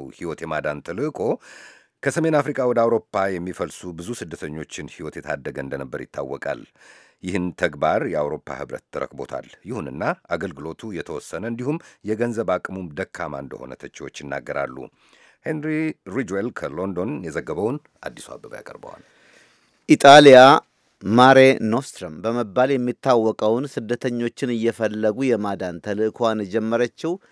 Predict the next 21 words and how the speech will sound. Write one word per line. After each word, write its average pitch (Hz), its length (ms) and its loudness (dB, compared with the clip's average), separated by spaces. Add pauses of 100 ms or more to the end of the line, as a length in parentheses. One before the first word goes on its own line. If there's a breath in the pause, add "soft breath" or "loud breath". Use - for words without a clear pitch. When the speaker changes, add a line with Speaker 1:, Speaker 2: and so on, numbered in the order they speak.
(300 soft breath)
Speaker 2:
ከዓመት 131 480 2
በፊት 120 360 0
እንደ 113 220 -2
አውሮፓ 101 360 -2
አቆጣጠር 113 520 -2
በጥቅምት 123 580 -6
ሁለት 139 360 -6
ሺ - 140 -14
አስራ 117 320 -2
ሦስት 143 280 -8 (380 soft breath)
ወደ 117 180 4 (140)
አምስት 135 420 -4
መቶ 117 280 -2
ስደተኞች 104 720 -6 (440 soft breath)
ላምፕዱሳ 117 680 -4 (260)
ደሴት 107 380 -4
ላይ 135 180 -2
ሕይወታቸው 113 720 -2
በማለፉ 85 540 -8
ነበር። 78 340 -12 (540)
ያኔ 110 360 -2